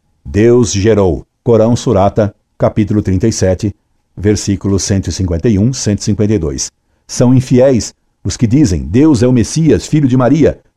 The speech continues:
Corão, Surata, capítulo cinco, versículo setenta e dois. E ainda,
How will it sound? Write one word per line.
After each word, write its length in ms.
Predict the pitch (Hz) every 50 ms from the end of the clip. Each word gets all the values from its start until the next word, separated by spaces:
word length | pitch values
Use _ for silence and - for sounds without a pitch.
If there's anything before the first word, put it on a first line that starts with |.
| _ -
Corão, 320 | - 117 110 113 131 139
Surata, 580 | 131 - 139 104 95 104 107 - 120 110 107 - _ _ _ _
capítulo 360 | - 131 123 135 131 143 131 127
cinco, 340 | - - 107 110 104 -
versículo 420 | 110 117 113 104 - 107 95 110 98
setenta 360 | - 107 90 107 107 101 110
e 40 | 113
dois. 300 | 104 101 98 90 - - _ _ _ _ -
E 100 | 92 110
ainda, 360 | 117 135 143 120 90 -